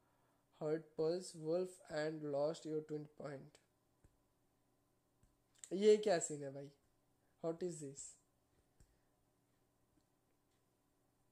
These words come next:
<laughs> मुझे कुछ समझ नहीं आता है भाई इन सब का। इससे अच्छा तो यार, ये सब कुछ भाई, रॉयल्टी सिस्टम भाई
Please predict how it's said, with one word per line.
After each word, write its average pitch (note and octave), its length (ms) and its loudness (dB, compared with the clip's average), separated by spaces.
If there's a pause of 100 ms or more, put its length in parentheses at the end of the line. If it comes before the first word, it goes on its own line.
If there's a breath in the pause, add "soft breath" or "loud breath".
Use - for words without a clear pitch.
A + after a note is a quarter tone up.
(1200)
<laughs> - 1120 -14
मुझे G3 360 8
कुछ G#3 360 0
समझ F3 240 6
नहीं D#3 240 4
आता C#3+ 220 0
है D#3 60 2
भाई E3+ 180 6
इन D#3+ 140 0
सब D#3 220 -8
का। D#3 260 -8 (800 loud breath)
इससे F#3+ 280 6
अच्छा G#3+ 280 10
तो G#3+ 140 6
यार, G#3 300 12
ये F#3+ 300 8
सब F#3 280 4
कुछ F#3 280 -2
भाई, E3+ 360 2
रॉयल्टी D3+ 520 2
सिस्टम D3+ 260 -4
भाई E3 280 0